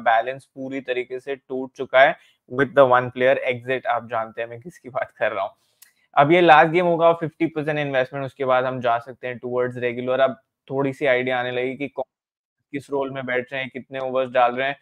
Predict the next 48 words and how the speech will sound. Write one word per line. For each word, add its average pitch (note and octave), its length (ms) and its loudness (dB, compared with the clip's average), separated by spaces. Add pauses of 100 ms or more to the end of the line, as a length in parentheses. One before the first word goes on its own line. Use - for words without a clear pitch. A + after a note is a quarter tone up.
(240)
तो C3+ 60 -4
ये C#3 240 2
सब E3 240 2
चीजों C#3+ 300 -2
से D3 120 -2
आपको C3+ 320 2
बड़ी B2 280 -2
वो B2 180 -4
हिंट्स C3+ 320 -8
मिल B2 140 -4
जाती A#2 320 0
हैं। A2 120 -10 (280)
स्मॉल D#3 300 6
लीग्स F#3 220 2
हम E3+ 140 0
खेलेंगे D3+ 300 0
on C#3+ 160 -2
My A#2+ 140 2
Master B2 360 -4
eleven C#3 400 -2 (320)
and A#2 160 -8
आगे B2 220 -2
एक B2 120 -6
बड़ा A#2+ 220 0
गिव A#2 220 -6
अवे A#2+ 140 -4
है B2 100 -4
जो A#2 140 -10
मैं A#2+ 120 -10
शेयर B2+ 280 -2
करूंगा। C3+ 420 -2
उसके C3 280 -4
अलावा C#3 300 4
mini C#3 300 -4
जी C#3+ 140 -4
एल्स D3 320 2 (240)
on B2 260 -6
my A#2+ 160 -2
regular C3+ 400 0
apps C3 260 0 (160)
and A#2+ 220 -6 (300)
opinion E3 540 -2
trading D3 280 2
आप C3+ 180 -2
खेल B2+ 160 -4
सकते C3 300 -8
हैं B2 60 -2
अपने C3 240 -10